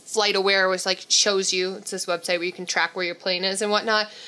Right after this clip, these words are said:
They show you, like, which flights have been delayed, what have been canceled, whatever. Spirit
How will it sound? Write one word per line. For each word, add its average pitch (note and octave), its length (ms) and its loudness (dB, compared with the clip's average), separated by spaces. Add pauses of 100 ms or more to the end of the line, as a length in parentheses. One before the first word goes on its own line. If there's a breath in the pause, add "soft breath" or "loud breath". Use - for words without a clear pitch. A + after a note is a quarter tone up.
(140)
They G#3+ 120 4
show G3+ 280 6
you, F#3+ 180 2
like, F3+ 220 0
which F3+ 180 2
flights F3 280 0
have - 120 -10
been D#3 200 -4
delayed, C4+ 600 4
what E3+ 160 2
have - 160 -8
been - 140 -6
canceled, B3+ 480 0
whatever. G3 300 2 (360 loud breath)
Spirit C4+ 720 6